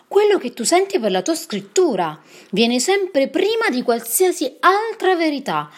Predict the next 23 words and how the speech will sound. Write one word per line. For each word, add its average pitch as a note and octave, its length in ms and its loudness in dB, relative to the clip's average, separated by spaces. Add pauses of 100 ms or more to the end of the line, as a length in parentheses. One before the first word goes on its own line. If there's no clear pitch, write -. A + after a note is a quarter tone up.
(220)
Me B3 160 4
l'hai C#4+ 100 4
fatto D#4+ 260 -4
vedere E4 320 0
bene, C4+ 480 -4
sempre G4 920 0
e G#3+ 120 0
ad G3 180 0
ogni C#4 320 0
costo. F#3+ 640 -4 (1300)
A G3+ 220 -8
costo A#3+ 400 -6
di G#3+ 160 0
rendere G#3+ 360 -2
la G3+ 100 -2
tua A3 140 -4
vita G#3+ 560 -6 (840)
reale G#3 840 -4 (280)
un G#3 300 -6
campo G#3 540 -4
di G3+ 140 -6
segatura, G3 840 -4
direi." E3 600 -8